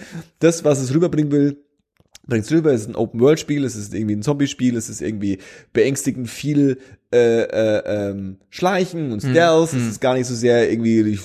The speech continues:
Speaker 1: zieh's rum und baller jetzt rum,
Speaker 2: Ja, ja.
Speaker 1: sondern es ist eher ein bisschen subtiler und, äh, äh, ähm, die, also da, wie gesagt, also ich glaube, den Ruf, den es davor hat, den hat's tatsächlich wieder ein bisschen aufgeholt und trotz alledem ich quasi von meinen Medien, die ich irgendwie gehört habe, erklärt bekommen habe, dass es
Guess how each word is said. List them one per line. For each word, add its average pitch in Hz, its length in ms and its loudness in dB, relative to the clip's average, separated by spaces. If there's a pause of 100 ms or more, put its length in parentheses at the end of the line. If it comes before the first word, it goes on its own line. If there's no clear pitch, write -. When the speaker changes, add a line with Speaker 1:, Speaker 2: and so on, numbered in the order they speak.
(260)
Speaker 1:
zieh's 120 320 -6
rum 120 120 0
und 107 120 -8
baller 131 240 2
jetzt 135 260 2
rum, 165 120 2
Speaker 2:
Ja, 123 80 2
ja. 120 100 4
Speaker 1:
sondern 147 160 0
es 135 80 -6
ist 131 200 -8 (140)
eher 117 480 0
ein 127 60 2
bisschen 120 200 -4
subtiler 190 520 0 (400)
und, 127 420 -6
äh, 117 300 2
äh, 104 580 0
ähm, 104 260 -8 (460)
die, 117 120 -2 (120)
also 110 100 0
da, 110 220 0
wie 120 100 0
gesagt, 127 300 0
also 107 80 -6
ich 113 80 -8
glaube, 120 400 4 (320)
den 120 160 0
Ruf, 160 320 0
den 131 140 0
es 127 60 -10
davor 147 360 -2
hat, 151 240 -2
den 131 100 4
hat's 127 220 0
tatsächlich 123 420 0
wieder 117 120 -2
ein 107 60 -4
bisschen 101 180 -10
aufgeholt 127 500 -4 (360)
und 113 320 -2 (220)
trotz 165 260 2
alledem 143 680 2
ich - 260 -6
quasi 123 380 0
von 120 180 -2
meinen 110 240 -4
Medien, 127 400 0
die 117 160 -2
ich 113 140 -8
irgendwie 110 160 -6
gehört 113 240 0
habe, 117 160 0
erklärt 123 300 -2
bekommen 117 260 -2
habe, 107 100 -4
dass 104 140 -4
es 104 180 -12